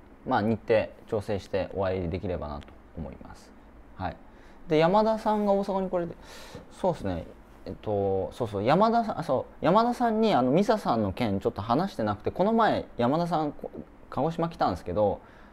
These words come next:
もう滞在時間が短すぎて、ちょっと話すの忘れてしまってて、山田さんに話通しておきますんで、はい。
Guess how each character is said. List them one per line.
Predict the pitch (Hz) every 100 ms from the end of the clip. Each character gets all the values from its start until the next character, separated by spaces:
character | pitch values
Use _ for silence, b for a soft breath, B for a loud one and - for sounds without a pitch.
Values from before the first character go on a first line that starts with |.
| B -
も | 104 98
う | 87
滞 | 175 190
在 | 196 185
時 | 180
間 | 104
が | 80
短 | 95 104 117 127
す | 127
ぎ | 98
て、 | - -
ち | -
ょ |
っ | -
と |
話 | - 120 -
す |
の | - 78
忘 | 85
れ | 85
て | 82
し | -
ま | 78
っ |
て | - -
て、 | - 60 - B B B 131
山 | 165 202
田 | 196
さ | 196
ん | 190
に |
話 | 175 180 180 -
通 | 156
し | 165
て |
お | 90
き | -
ま | 80
す | -
ん | -
で、 | 76 78 - - - - - - - -
は |
い。 | 90